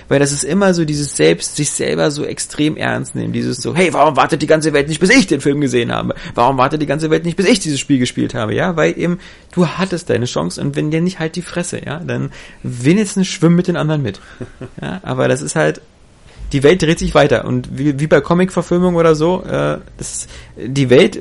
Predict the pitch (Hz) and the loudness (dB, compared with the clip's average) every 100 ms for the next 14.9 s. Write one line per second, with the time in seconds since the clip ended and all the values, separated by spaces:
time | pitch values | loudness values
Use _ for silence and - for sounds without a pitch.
0 | 65 85 123 143 - 202 214 190 175 131 | -10 -8 -4 -4 -2 -2 0 0 0 0
1 | 180 160 170 185 170 - 139 147 170 151 | -2 -2 -2 0 -2 -2 0 0 0 -4
2 | 147 - 175 185 185 170 175 135 - - | -4 0 0 0 0 0 0 -4 -6 -10
3 | - - - - - - 185 120 123 123 | -12 -10 -10 -10 -12 -4 0 4 4 6
4 | 127 120 117 113 - - 127 147 151 196 | 8 8 6 0 -10 -6 -2 2 4 4
5 | 165 147 143 117 123 107 123 120 135 - | 2 2 0 2 2 2 0 0 0 2
6 | 117 113 196 - - 147 165 180 147 139 | 2 4 2 -2 0 4 4 4 0 -2
7 | - 147 139 120 123 151 170 - 165 156 | 0 0 4 2 2 -2 -2 -2 -4 -2
8 | 160 - 139 - 170 110 101 - 123 120 | -4 -2 0 4 4 4 0 -6 -6 -6
9 | 113 - 123 202 - 120 113 113 120 - | -6 -4 -4 -4 -4 -4 -2 -4 -4 -4
10 | 151 208 131 - - - - - 127 120 | 2 2 2 -4 -20 -20 -20 -18 -14 -8
11 | 107 95 98 98 98 98 98 - - 110 | -6 -4 0 0 0 -2 -4 -8 -4 -2
12 | 101 143 160 98 98 101 120 135 127 117 | 0 0 2 2 0 4 6 8 8 6
13 | 117 127 - 156 147 92 92 95 - 107 | 6 4 6 6 6 6 4 0 0 0
14 | 139 143 110 110 107 - 151 - - | -2 -2 -4 -4 -2 0 0 0 -2